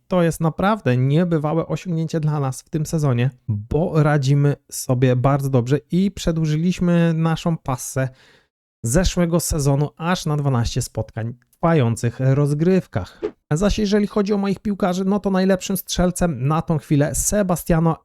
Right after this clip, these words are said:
Esposito z trzynastoma trafieniami. Tuż za nim, można by było rzec tuż za nim, ale za nim Cezar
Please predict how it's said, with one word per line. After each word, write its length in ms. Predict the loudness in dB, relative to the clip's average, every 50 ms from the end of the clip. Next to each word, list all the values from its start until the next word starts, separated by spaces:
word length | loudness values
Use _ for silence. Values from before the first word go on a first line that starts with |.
| _ _ 0
Esposito 680 | 0 0 0 0 -2 -2 0 0 0 -2 -2 -2 -2 -2
z 140 | -2 -6 -10
trzynastoma 540 | -10 -4 -2 0 0 0 0 0 0 0
trafieniami. 560 | 2 2 0 0 0 0 0 0 0 0 -2 -4
Tuż 240 | -2 -2 0 0
za 180 | 0 0 2 2
nim, 400 | 4 4 2 0 -2 -6 -12 -18 -18 -16 -14 -12 -10 -6
można 320 | 0 0 2 2 4 2
by 100 | 2 4
było 180 | 4 4 4 4
rzec 280 | 4 2 0 -2 -4
tuż 280 | 0 2 2 2 2 2
za 160 | 2 2 2
nim, 140 | 2 0 -2
ale 200 | 0 0 0 2
za 180 | 2 0 2
nim 160 | 2 0 -2 0
Cezar 480 | 0 0 0 2 2 2 2 0 0